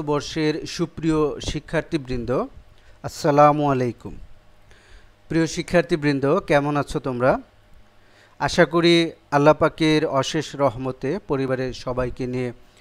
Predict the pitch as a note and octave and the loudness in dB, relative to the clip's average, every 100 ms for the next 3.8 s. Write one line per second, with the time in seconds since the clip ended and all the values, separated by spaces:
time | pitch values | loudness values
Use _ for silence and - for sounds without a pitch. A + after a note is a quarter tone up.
0 | - A2+ B2+ C3+ C3 - D#3+ D4 - _ | -10 -2 2 2 0 -2 -8 -10 -20 _
1 | - - - C#3 D3 D3+ D#3 D3+ D3 D3+ | -20 -20 0 2 4 4 4 0 -2 0
2 | D3+ C#3 C#3+ C#3+ C#3 C#3 C3+ C#3+ C#3 C3+ | 0 2 4 4 4 2 0 0 -4 -4
3 | C3 B2+ A2+ A#2 B2 B2+ - - | -2 0 0 -2 -2 -2 -4 -10